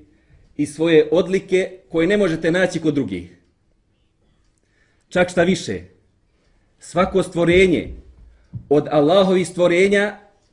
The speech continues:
ima neku osobinu koju nalazimo samo kod tog stvorenja, ne možemo naći kod nekog drugog. Zato sam htio večeras od mnoštva osobina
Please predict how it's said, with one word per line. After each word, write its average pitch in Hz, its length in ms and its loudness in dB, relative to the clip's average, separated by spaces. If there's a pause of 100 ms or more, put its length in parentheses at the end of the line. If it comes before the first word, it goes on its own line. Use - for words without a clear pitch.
(200)
ima 208 260 2
neku 190 300 0
osobinu 175 580 0 (1080)
koju 180 200 4
nalazimo 196 460 2
samo 220 320 2
kod 226 200 2 (760)
tog 226 260 6
stvorenja, 202 640 4
ne 190 160 2
možemo 165 360 2
naći 185 420 -2 (120)
kod 143 140 -2
nekog 139 260 -2
drugog. 87 260 -12 (2000)
Zato 202 340 2
sam 180 180 -2
htio 196 200 0
večeras 165 600 0 (300)
od 151 200 2
mnoštva 170 720 -2
osobina 156 800 -2